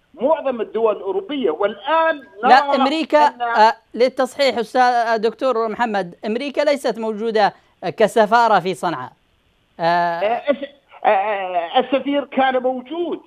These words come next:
Speaker 1: إلى فترة، ولكن، آه، دعنا، آه، آه، نقارن بين ما يحصل في اليمن وما حصل من، آه، آه، حرب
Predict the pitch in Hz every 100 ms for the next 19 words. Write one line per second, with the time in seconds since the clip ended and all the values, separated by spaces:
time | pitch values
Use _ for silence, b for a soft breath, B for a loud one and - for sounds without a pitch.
0 | - 208 196 254 - 147 160 214 190 262
1 | 349 349 311 294 _ _ _ 208 226 226
2 | 233 320 294 302 294 - 214 220 214 208
3 | 208 233 277 277 254 - 262 262 226 262
4 | 220 - 208 196 226 269 269 269 - 233
5 | 269 247 - 277 269 233 226 240 _ _
6 | _ - 302 269 - - _ _ _ -
7 | 185 180 180 175 165 160 151 131 _ _
8 | _ _ _ 139 151 151 143 - - 311
9 | 302 -